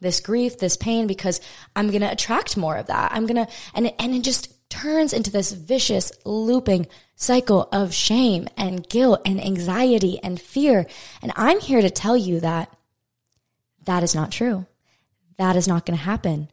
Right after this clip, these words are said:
You need to feel your feelings. You need to dive into whatever you need to dive into to get out on the other side, because the only way out is through.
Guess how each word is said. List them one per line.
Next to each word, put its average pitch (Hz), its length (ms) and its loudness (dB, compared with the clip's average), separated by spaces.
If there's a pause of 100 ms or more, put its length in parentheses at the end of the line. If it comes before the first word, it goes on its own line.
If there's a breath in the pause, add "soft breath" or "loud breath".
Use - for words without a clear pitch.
(380)
You 190 180 0
need 196 380 2
to 202 60 -2
feel 185 300 0
your 196 160 2
feelings. 196 720 -4 (340 soft breath)
You 202 120 -6
need 202 340 4
to 208 120 -4
dive 196 480 4
into 208 340 0
whatever 196 640 2
you 190 260 -6
need 202 340 -2
to 196 100 -4
dive 170 360 0
into 202 460 0
to 202 160 0
get - 240 0
out 202 260 4
on 190 140 0
the 185 160 -4
other 170 260 0
side, 226 400 4
because 190 320 -4
the 175 180 -4
only 226 400 2
way 175 300 2
out 220 520 2 (760)
is 185 220 -2
through. 160 320 -4